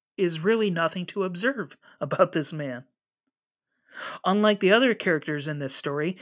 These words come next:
Jesus says nothing about this man's identity, his ethnic background, or his job. The only thing we know about this man is that he is traveling down this road by himself, which made him an easy target.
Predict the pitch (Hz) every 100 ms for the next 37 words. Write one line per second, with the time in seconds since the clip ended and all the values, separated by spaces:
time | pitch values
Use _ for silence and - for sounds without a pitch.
0 | - - 160 151 220 214 208 - 247 247
1 | 185 175 202 180 170 156 156 156 185 185
2 | 180 175 165 143 135 139 156 185 226 262
3 | - _ _ _ _ - 143 - 160 175
4 | 196 190 185 175 180 185 185 196 160 160
5 | 160 151 147 147 147 196 208 _ _ _
6 | _ _ _ _ _ _ 170 175 196 214
7 | 208 214 190 185 185 185 196 170 156 151
8 | 180 202 165 156 151 139 147 139 190 185
9 | 175 - - 170 170 175 147 147 165 180
10 | 170 - 151 151 151 _ _ _ _ _
11 | _ 135 135 143 143 - 190 143 - _
12 | _ _ _ _ _ _ _ _ _ _
13 | - 156 - 156 151 151 147 147 156 _
14 | - 147 127 131 139 - 175 160 143 -